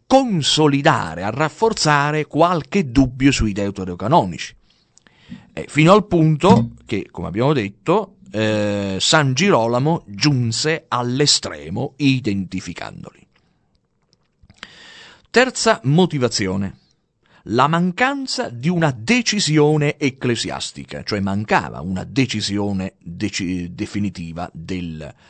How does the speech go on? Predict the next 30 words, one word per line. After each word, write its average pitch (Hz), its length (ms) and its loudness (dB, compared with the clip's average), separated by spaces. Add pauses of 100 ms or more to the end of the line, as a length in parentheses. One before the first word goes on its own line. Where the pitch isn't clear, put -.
(140)
e - 80 -6
ufficiale 82 840 -4
del 95 240 -4
magistero 104 760 -2
della 95 220 -8
Chiesa, - 420 0 (400)
che 107 160 -4
servisse 131 960 0
da 107 280 -2
guida 113 560 -4
ai 85 140 -10
fedeli. 69 440 -14 (720)
Questi 226 300 -4
dunque 110 320 -6
furono 107 420 0 (640)
le 110 160 0
tre 117 180 0
cause, 92 520 -4 (240)
ecco, - 260 -8
che - 80 -18
possiamo 101 360 -4
ridurre 101 300 -2
a - 40 -8
queste - 360 0
tre 151 240 0
cause 73 580 -4 (340)
i, 110 280 -2
mm, 90 920 -4
dei 127 260 0
dubbi 110 520 -4